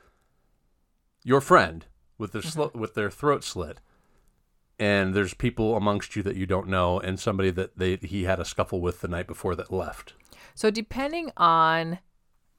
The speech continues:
Speaker 2: we don't really know much about Max.
Speaker 1: Right.
Speaker 2: But he's supposed to be a, one of their friends in their group.
Speaker 1: Right.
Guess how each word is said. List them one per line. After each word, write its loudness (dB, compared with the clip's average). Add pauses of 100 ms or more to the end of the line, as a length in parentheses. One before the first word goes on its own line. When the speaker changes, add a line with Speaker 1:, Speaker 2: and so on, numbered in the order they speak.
(320)
Speaker 2:
we -2
don't 2
really 2
know 2
much -2
about -6
Max. -16 (240)
Speaker 1:
Right. 2
Speaker 2:
But 4
he's -2
supposed 0
to -8
be 0
a, 2 (220)
one -2
of -2
their 2
friends -4
in -6
their -6
group. -12 (640)
Speaker 1:
Right. -2